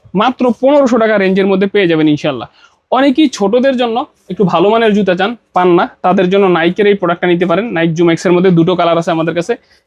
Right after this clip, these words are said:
এগুলো আমরা থার্টি সিক্স to ফর্টি, ছত্রিশ থেকে চল্লিশ সাইজ অ্যাভেলেবেল দিতে পারবো। এটা আমরা দিচ্ছি মাত্র আঠারোশো টাকা প্রাইসের মধ্যে। এছাড়া আমাদের এখানে আরো হিউজ Converse রয়েছে, যেমন এই প্রোডাক্টগুলো দেখেন,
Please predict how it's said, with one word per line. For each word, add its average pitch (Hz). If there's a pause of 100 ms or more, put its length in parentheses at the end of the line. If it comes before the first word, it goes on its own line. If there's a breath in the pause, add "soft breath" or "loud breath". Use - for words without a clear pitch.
এগুলো 190
আমরা 208
থার্টি 185
সিক্স 220
to 240
ফর্টি, 185
ছত্রিশ 196
থেকে 220
চল্লিশ 202
সাইজ 208
অ্যাভেলেবেল 175
দিতে 175
পারবো। 180 (400 loud breath)
এটা 190
আমরা 196
দিচ্ছি 196
মাত্র 208
আঠারোশো 208
টাকা 175
প্রাইসের 143
মধ্যে। 131 (380 soft breath)
এছাড়া 269
আমাদের 254
এখানে 240
আরো 220
হিউজ 226
Converse 185
রয়েছে, 185
যেমন 196
এই 196
প্রোডাক্টগুলো 185
দেখেন, 196